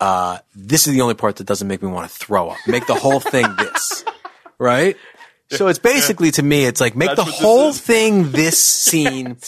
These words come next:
Speaker 1: where he just walks randomly into the, into the, you know, the, the,
Speaker 2: <laughs> The
Speaker 1: yeah, the
Speaker 2: walk-in
Speaker 1: walk-in
Speaker 2: fridge.
Speaker 1: freezer,
Speaker 2: Yeah.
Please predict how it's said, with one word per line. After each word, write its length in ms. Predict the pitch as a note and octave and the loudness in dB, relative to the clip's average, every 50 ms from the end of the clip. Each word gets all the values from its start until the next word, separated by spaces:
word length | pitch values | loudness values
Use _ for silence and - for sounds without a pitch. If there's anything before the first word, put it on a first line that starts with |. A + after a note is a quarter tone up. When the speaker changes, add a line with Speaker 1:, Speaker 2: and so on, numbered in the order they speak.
| - - - - | -20 -20 -12 -4
Speaker 1:
where 160 | - D3+ D3+ C#3+ | 0 0 0 2
he 220 | C#3 D3+ D3 D3+ | 2 0 -2 -2
just 260 | A#2+ A2+ E3+ D#3+ - _ - G2+ - - _ - | -2 -2 -2 -2 -4 _ -20 -20 -20 -20 _ -18
walks 480 | - D#3 D3+ D3+ E3+ G3 A3 A3 - - | -12 -6 0 2 4 4 4 2 0 -4
randomly 640 | D3+ C3+ D3 F#3 A3 B3+ C#4 C#4+ C4+ C4+ C4 A#3+ | -2 0 2 2 2 2 0 0 0 2 2 2
into 240 | A#3+ A#3+ A3 - B3+ | 2 2 2 2 0
the, 280 | - - - C4+ A#3+ - - E4 - - | 0 2 2 2 2 0 -6 -10 -6 -2
into 200 | - F3 D#3+ F#3 - | -2 0 2 2 2
the, 140 | - G#4 | 2 2
you 120 | F4 E3+ E3 | 0 0 0
know, 60 | D#3+ D#3+ | 0 0
the, 260 | D#3 - G#3+ - G3 G3+ F#3 | 2 2 2 2 0 -2 0
the, 180 | E3+ F#3 F#3+ | 0 0 2
Speaker 2:
<laughs> 20 | F#3 | 2
The 100 | F3+ F3 | 2 2
Speaker 1:
yeah, 80 | F3 D#3+ | 2 2
the 80 | C#3+ C3+ | 2 2
Speaker 2:
walk-in 460 | C3+ D3 E3+ F3+ F3+ G#3+ G#3 F#3+ F#3+ | 2 4 2 2 2 2 0 0 2
Speaker 1:
walk-in 80 | F#3 F3 | 0 -2
Speaker 2:
fridge. 100 | - - | -4 -10
Speaker 1:
freezer, 600 | - - - D#3 D#3 D#3 D3+ D3 C3+ A#2+ A#2+ G2+ | -16 -12 -10 -4 0 2 4 4 4 2 2 0
Speaker 2:
Yeah. 120 | F#2+ F#2 | 0 -2